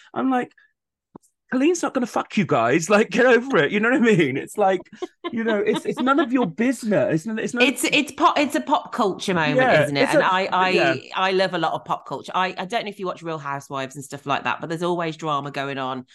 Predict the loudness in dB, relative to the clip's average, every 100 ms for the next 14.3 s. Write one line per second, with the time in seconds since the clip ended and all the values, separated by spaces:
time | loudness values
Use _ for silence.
0 | -20 _ _ -4 0 0 0 -4 -6 -6
1 | -2 0 0 -2 -6 -6 -4 -4 -6 -2
2 | -2 -2 -10 -2 0 0 -6 -8 -6 -8
3 | -4 -4 -4 -6 -6 -6 -8 -8 -6 -10
4 | -10 -6 -2 -2 -4 -4 -4 -4 -4 -4
5 | -6 -8 -6 -2 -2 -4 -6 -8 -10 -8
6 | -8 -10 -14 -20 -4 -2 0 -2 -6 -6
7 | -6 -6 -12 _ -2 0 -2 -2 -2 -4
8 | -4 0 0 2 0 -2 -4 -4 -6 -10
9 | -8 -4 -4 -4 -8 -8 -10 -8 -10 -10
10 | -14 -12 -12 -12 -14 -14 -14 -20 _ -6
11 | -4 -4 -2 0 0 0 0 -2 -2 -4
12 | -4 -4 -4 -6 -6 -6 -10 -16 -10 -4
13 | 0 0 -2 -6 -6 -8 -8 -8 -8 -6
14 | -4 -4